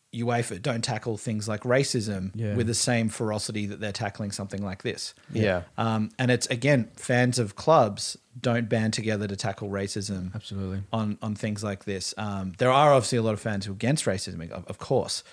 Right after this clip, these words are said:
Speaker 1: but you do get fans throwing a lot of racist remarks back and forth.
Speaker 2: Mm.
Speaker 1: Um, from different clubs. And,
Speaker 3: Mm.
Speaker 1: um, but yeah, in <laughs> this sense, everyone's unified on this of, like, this is not, um, <laughs> yeah, this is not right. This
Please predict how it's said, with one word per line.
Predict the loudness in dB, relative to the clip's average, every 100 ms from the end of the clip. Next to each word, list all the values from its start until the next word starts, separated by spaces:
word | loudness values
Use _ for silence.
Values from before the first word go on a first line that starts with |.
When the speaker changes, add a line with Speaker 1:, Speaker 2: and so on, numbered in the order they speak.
| -20 -20 _
Speaker 1:
but | 4 4 2
you | 2
do | 6 6
get | 6 2
fans | 0 0 0 -2 -4 -8 -10
throwing | -6 -4 -4
a |
lot | -2 6 8
of | 8
racist | 4 -2 -4
remarks | -4 -4 -2
back | -4 -2
and | -6
forth. | -4 -2 0
Speaker 2:
Mm. | 0 -4 -10 -20 -20 _ -4
Speaker 1:
Um, | -4 -4 -8
from | -6 -2 -2
different | -4 -6
clubs. | -4 -2 -4 -6
And, | 0 2 2 0
Speaker 3:
Mm. | -4
Speaker 1:
um, | -6 -4 -6 -4
but | 2
yeah, | 4 6
in | 4 4
<laughs> |
this | 2 2
sense, | 4 4 4
everyone's | 2 6 6 6 4
unified | 2 2 2 2 2
on | -2
this | -4 -6
of, | -6 -6
like, | -6 -10 -18 -20 -20 _ -8
this | -6
is | -2
not, | -2 -2 -4 _ _ _ _ _ _ _ _ -14 -6
um, | -6 -4 -8 -12 _ _
<laughs> | _ -8
yeah, | -4 -4
this | -4 -6
is | -4
not | -4 -2
right. | -4 -4 -6
This | -10 -8 -8